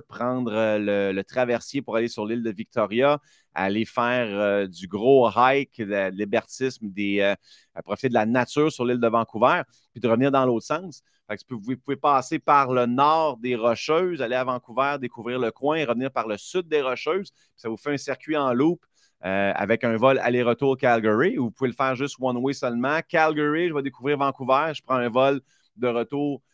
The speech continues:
Vancouver-Montréal. Ça vous fait, euh, un itinéraire qui est super cool. Puis ce qui est le fun l'été, c'est que dormir dans la voiture, ça se fait vraiment, vraiment bien. Moi, j'adore faire ça. Puis la qualité de sommeil n'est pas si pire que ça pour vrai.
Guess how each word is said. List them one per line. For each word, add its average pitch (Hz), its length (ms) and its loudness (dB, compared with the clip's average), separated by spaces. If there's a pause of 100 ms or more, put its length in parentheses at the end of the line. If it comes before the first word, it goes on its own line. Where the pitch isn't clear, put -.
(160)
Vancouver-Montréal. 123 1120 2 (260)
Ça 113 160 -2
vous 107 120 -2
fait, 135 400 0
euh, 98 260 -2
un 98 80 -4
itinéraire 117 560 0
qui 117 100 -8
est 107 80 -10
super 147 520 0
cool. 202 200 0
Puis 143 120 -14
ce - 40 -14
qui - 80 -4
est 190 40 0
le 190 40 -4
fun 185 180 -2
l'été, 170 520 2 (380)
c'est - 240 -8
que 127 160 -4
dormir 151 360 4
dans 185 120 2
la 160 80 4
voiture, 139 440 2
ça 110 120 -6
se - 100 -16
fait 127 140 -4
vraiment, 175 320 -2
vraiment 113 360 0
bien. 110 160 -4
Moi, 123 120 -2
j'adore 143 380 2
faire 123 260 -2
ça. 156 260 0 (400)
Puis 107 80 -12
la 117 140 2
qualité 156 320 -2
de 233 40 -10
sommeil 170 380 0
n'est 127 80 0
pas 190 160 -2
si - 220 -12
pire 196 200 -2
que 139 120 -2
ça 185 180 -6
pour 110 220 -4
vrai. 107 240 -4